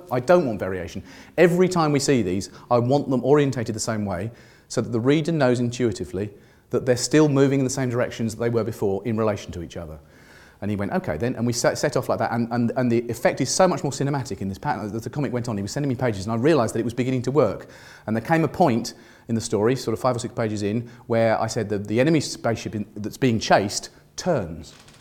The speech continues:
and comes back to face its, uh, its attacker. And again, they're so far apart they can't possibly be in the same panel, but we'll see him turning. So every time we see this spaceship now,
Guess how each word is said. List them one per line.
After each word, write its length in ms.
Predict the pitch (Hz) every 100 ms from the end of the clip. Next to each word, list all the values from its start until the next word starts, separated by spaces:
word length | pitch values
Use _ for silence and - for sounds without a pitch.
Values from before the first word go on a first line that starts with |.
| -
and 100 | 110
comes 220 | 151 147
back 200 | 147 127
to 60 | 117
face 360 | - 151 135 113
its, 220 | 110 117
uh, 260 | 107 98 107
its 200 | - 101
attacker. 340 | 113 98 87
And 120 | 92
again, 280 | 135 170 123
they're 100 | 120
so 160 | 196 185
far 160 | 147
apart 280 | 120 135 117
they 60 | -
can't 200 | 135 117
possibly 280 | 180 156
be 120 | 151 139
in 60 |
the 40 | 135
same 200 | 135 123
panel, 420 | 180 131 101 - - - -
but 80 | 135
we'll 120 | 151
see 160 | 147 175
him 80 | 165
turning. 280 | 190 110
So 100 | 95
every 140 | 151 196
time 100 | 180
we 60 |
see 120 | 151 143
this 180 | 233
spaceship 400 | - 113 101 98
now, 140 | 120